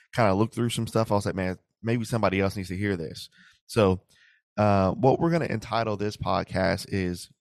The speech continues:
"You Got This, There's No Sunshine Without the Rain." You got this, there's no sunshine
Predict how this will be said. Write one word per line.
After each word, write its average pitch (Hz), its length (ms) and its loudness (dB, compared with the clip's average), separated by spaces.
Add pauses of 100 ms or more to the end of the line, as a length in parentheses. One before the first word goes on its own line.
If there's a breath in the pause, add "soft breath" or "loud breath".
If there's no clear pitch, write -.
"You 135 220 0
Got 131 300 0
This, - 480 -2 (520)
There's 95 280 0
No 104 180 4
Sunshine 107 560 0
Without 95 320 0
the - 80 -4
Rain." 82 360 -8 (920)
You 139 240 2
got 139 320 0
this, 92 480 -6 (500)
there's 98 320 0
no 107 220 2
sunshine 90 840 -4